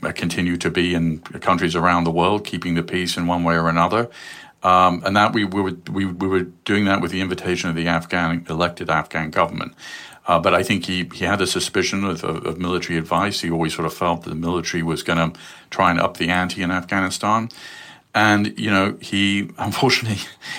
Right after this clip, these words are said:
went through with this, uh, with this withdrawal plan that, it could, you know, also in fairness to President Biden, it was a withdrawal plan that had been completely cooked up by the Trump administration. He just simply implemented it.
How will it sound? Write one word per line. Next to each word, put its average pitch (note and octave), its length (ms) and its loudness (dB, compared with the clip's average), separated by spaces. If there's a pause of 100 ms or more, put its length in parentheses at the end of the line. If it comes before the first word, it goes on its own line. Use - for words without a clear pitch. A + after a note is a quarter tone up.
(220)
went G#2 220 4
through A2 240 4
with F#2+ 180 2
this, F#2 300 2
uh, F#2 340 2
with F2+ 200 -6
this E2+ 240 -4
withdrawal G#2+ 480 0
plan F2 360 2
that, E2+ 280 -2
it - 80 -4
could, D#2 180 -2
you E2 80 -2
know, E2+ 240 2
also A2 300 2
in E2+ 80 0
fairness F2+ 380 0
to - 80 -8
President E2 380 -4
Biden, F#2+ 280 2
it E2+ 60 -6
was E2 140 -6
a F2 60 -6
withdrawal F2+ 400 -2
plan E2+ 300 -2
that D#2+ 100 -6
had D#2 140 -6
been D#2+ 280 -4 (460)
completely E2+ 460 0
cooked F#2+ 300 -2
up F2+ 180 4
by E2 100 2
the D#2+ 240 -2 (140)
Trump A#2+ 200 2
administration. D#2+ 800 -2
He E2+ 140 -6
just E2 200 -4
simply E2 400 -4
implemented E2 580 0
it. B2 180 -8